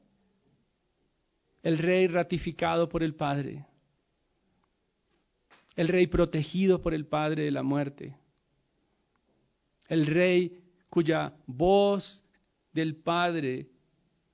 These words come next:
anunció su complacencia en él. El Rey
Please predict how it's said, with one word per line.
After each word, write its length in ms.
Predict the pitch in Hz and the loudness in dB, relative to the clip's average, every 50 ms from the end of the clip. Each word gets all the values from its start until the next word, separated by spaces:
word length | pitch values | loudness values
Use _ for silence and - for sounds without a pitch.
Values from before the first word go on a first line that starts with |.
| _ _ _ _ _ _ _ - _ _ _ _ _ _ _ _ _ _ _ _ _ _ _ _ | _ _ _ _ _ _ _ -20 _ _ _ _ _ _ _ _ _ _ _ _ _ _ _ _
anunció 640 | - 156 160 147 147 143 120 - - - 170 165 | 0 2 4 4 4 2 -2 -4 -4 -2 -2 -2
su 160 | 165 - - 165 | -2 -4 -6 -6
complacencia 720 | - 170 160 147 160 151 143 - 147 139 135 - - 131 | -4 -6 -6 -6 -8 -10 -8 -8 -8 -8 -8 -8 -8 -8
en 100 | 131 120 | -8 -8
él. 220 | 113 107 151 - _ _ _ _ _ _ _ _ _ _ _ _ _ _ _ _ _ _ _ _ _ _ _ _ _ _ _ _ _ _ _ _ _ _ _ _ _ | -10 -12 -14 -20 _ _ _ _ _ _ _ _ _ _ _ _ _ _ _ _ _ _ _ _ _ _ _ _ _ _ _ _ _ _ _ _ _ _ _ _ _
El 140 | - 143 143 | -4 -4 -4
Rey 480 | 143 143 156 156 160 165 165 160 156 | -2 -2 -2 0 0 0 -2 -2 -6